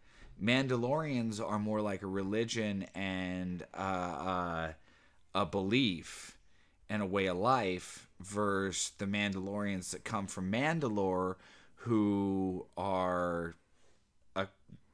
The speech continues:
who are a completely different society altogether.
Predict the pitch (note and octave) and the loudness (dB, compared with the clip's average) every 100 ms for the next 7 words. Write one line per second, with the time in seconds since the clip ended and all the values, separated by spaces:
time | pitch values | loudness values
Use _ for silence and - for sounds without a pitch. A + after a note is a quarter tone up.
0 | - F#2+ G#2+ A2 G#2 G2 - G2 - G#2 | -12 -8 -2 2 4 4 0 -6 -4 -2
1 | F2+ E2 F2 F2+ - E2 - D#2 C2+ - | -2 -4 -4 -6 -6 -4 -2 -4 -6 -12
2 | - _ - - - - - - - - | -20 _ -20 -20 -20 -20 -20 -20 -20 -4
3 | F#2+ F#2 E2+ E2 D#2 A#1+ | -2 -2 -4 -6 -6 -8